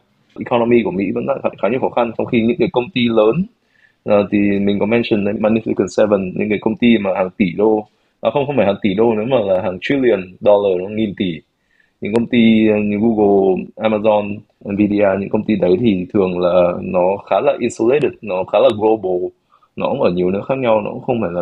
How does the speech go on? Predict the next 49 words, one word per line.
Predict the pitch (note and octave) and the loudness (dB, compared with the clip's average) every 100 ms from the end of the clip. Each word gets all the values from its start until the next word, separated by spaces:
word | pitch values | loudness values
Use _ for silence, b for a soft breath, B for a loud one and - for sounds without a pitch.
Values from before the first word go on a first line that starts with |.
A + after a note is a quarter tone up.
| F2 | -6
thể | - | -2
hiện, | G2 E2 E2+ F#2 - _ _ _ - | -2 -2 -6 -8 -10 _ _ _ -4
tức | C#3+ | 0
là | A2+ | 2
ví | A#2+ | 2
dụ | D3+ | 2
ngay | B2 B2 | 0 0
cả | G2+ F2 - | 0 -4 -6
thị | G2 F#2 | -6 -2
trường | G2 | 0
Mỹ | G#2+ C3+ | 0 0
làm | B2+ | 0
ăn | A2+ | 0
không | B2 A#2+ | -2 0
tốt | C#3+ D#3+ | 0 0
thì | G2+ F#2+ F#2 F2+ | 0 -2 -4 -6
những | G#2 | -2
công | A#2 G#2+ | -2 0
ty | A#2 G#2+ | 0 0
như | G#2 | 0
cả | F2+ | 0
Google | G2 G#2+ F#2+ F2+ | 0 2 2 0
thì | F2 | -4
nó | F2 E2 | -4 -6
có, | G2 - _ - | -6 -8 _ -10
nó | A2 G2+ G2 | -8 -4 -4
operate | - A#2+ - D#3 F#2+ | 0 -2 0 -2 0
ở | |
nhiều | F2+ F2+ F2+ | 2 2 2
nước | G#2 D3 | 0 0
khác | C#3+ | 0
nhau | C#3 A#2+ | 0 0
ấy, | A#2+ _ _ b b b b b | 0 _ _ b b b b b
nó | F#2 | 0
cũng | - - | 0 0
không | B2+ | -2
ảnh | F2+ | 0
hưởng | G2+ E2+ | 0 -2
nhiều | E2+ | 0
lắm. | F2+ E3+ - _ - - | 0 -2 -10 _ -10 -4
Thì | F#2+ | 0
cái | G#2+ | 0
distinction | B2+ - A#2+ G2+ | 0 0 0 0
đấy | F#2+ | -2
cũng | G#2+ | -2
khá | B2 G2+ | -2 0
là | B2 | 0
quan | B2 | 0
trọng. | A#2+ - | -2 -4